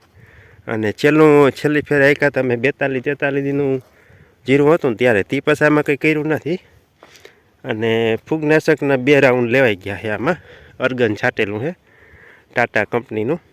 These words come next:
ટાટાના અર્ગનના બે રાઉન્ડ લઈ લીધા છે. અને હવે પાછું નેક્સ્ટ ફૂગનાશક પાવડર ફોર્મમાં ગમે એ છાંટવાનું થાય છે દસ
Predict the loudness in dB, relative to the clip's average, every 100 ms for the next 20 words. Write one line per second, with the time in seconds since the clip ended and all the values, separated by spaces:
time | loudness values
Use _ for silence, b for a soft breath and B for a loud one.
0 | _ _ B B B B _ _ _ _
1 | _ _ _ -20 -20 _ -4 -2 2 2
2 | 2 0 0 0 0 0 2 2 2 2
3 | 0 -2 -4 -4 -2 -4 b b b b
4 | b b _ _ b b b b b b
5 | _ -6 -2 0 0 2 0 0 -2 0
6 | 2 0 -2 -4 -8 -4 -2 0 -2 -6
7 | -16 _ _ _ b b b b -2 0
8 | 0 -2 -2 -2 -2 0 0 0 -2 -4
9 | -6 -6 -8 -8 -8 -6 -8 -6 -6 -6